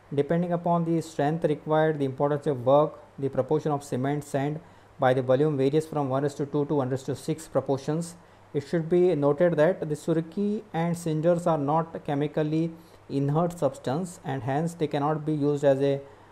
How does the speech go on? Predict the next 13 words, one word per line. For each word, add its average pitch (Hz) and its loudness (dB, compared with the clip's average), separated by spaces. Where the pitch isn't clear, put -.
uh, 123 4
adulterants 160 2
with 135 -2
the 139 -2
matrix 131 -2
cement. 151 -2
Thus, 175 0
the 151 -2
sand 185 0
only 175 2
can 175 0
be 165 2
used 175 0